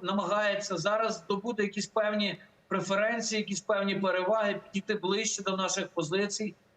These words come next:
І це одна з причин того, що ці штурми стали більш численними і стали, скажімо, такі,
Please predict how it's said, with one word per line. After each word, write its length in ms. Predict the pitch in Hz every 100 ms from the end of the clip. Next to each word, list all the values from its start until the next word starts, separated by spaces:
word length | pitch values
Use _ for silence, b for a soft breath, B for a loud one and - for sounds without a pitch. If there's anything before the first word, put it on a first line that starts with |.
| _ _ _
І 260 | - 190 190
це 220 | 175 226
одна 320 | 220 - 214 220
з 60 |
причин 460 | - 190 - 208 196
того, 320 | 220 226 214
що 760 | 190 - - 190 185 180 185 185 - _ - 165
ці 340 | 196 220 214
штурми 560 | 220 - - 247 233 196
стали 380 | - 202 196 170
більш 500 | 156 208 190 - -
численними 920 | - 196 208 208 220 220 220 226 208 - - - -
і 400 | 190 190 185 185
стали, 580 | 175 - - 208 214 202
скажімо, 520 | 165 - 180 185 208
такі, 480 | 196 175 185 202 175